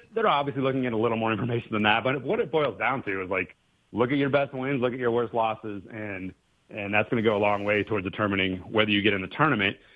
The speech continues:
Uh, you know, a great example last year, like, the Pac-twelve actually was a great example last year. You know, you don't, nobody considers them a mid-major necessarily, but they, as a conference, weren't that great. And, uh,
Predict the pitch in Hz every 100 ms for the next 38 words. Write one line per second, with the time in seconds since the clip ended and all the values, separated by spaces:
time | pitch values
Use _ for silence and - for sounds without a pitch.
0 | _ - - 110 110 123 107 98 113 127
1 | 139 120 127 113 110 104 127 120 110 -
2 | 196 - 143 135 117 104 110 95 104 98
3 | 101 92 92 92 - 101 113 107 104 98
4 | - _ - - 135 104 98 117 98 107
5 | 101 107 101 110 117 104 85 - 98 101
6 | 104 117 104 95 - _ - 190 208 202
7 | 165 175 160 123 151 127 - 123 113 113
8 | 110 101